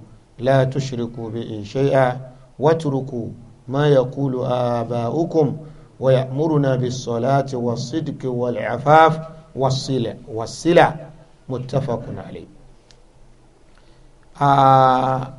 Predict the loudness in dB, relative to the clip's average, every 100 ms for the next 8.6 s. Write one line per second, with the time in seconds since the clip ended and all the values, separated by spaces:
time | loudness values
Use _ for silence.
0 | -2 0 2 0 -2 2 2 4 2 -2
1 | -10 -12 -14 -20 -20 -20 _ _ -20 -4
2 | 2 4 4 4 2 -2 -6 0 0 0
3 | -4 -20 -20 -20 -20 -20 -20 -20 -20 _
4 | -20 -4 -2 0 -2 -2 0 2 2 0
5 | -2 -2 -4 -10 -18 -20 _ _ -20 -20
6 | -20 -20 _ -2 0 2 2 0 -2 -2
7 | 0 2 2 -2 -6 -10 -6 -2 -2 -2
8 | -6 -6 -4 -2 -2 -2